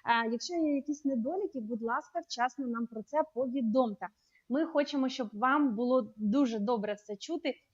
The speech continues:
і видно. Також протягом ефіру ми з нетерпінням чекаємо ваших питань і, як зазвичай, з задоволенням будемо на них відповідати.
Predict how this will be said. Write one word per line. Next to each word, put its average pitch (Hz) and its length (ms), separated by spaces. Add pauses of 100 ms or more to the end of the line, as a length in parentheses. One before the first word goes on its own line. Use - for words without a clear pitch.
(120)
і 262 100
видно. 190 360 (440)
Також 311 340
протягом 403 680
ефіру 285 400
ми 233 160
з 233 260
нетерпінням 311 580
чекаємо 233 600
ваших 254 580
питань 226 480
і, 226 160
як 214 260
зазвичай, 262 760
з 214 60
задоволенням 214 880
будемо 220 400
на 202 180
них 214 280 (160)
відповідати. 202 840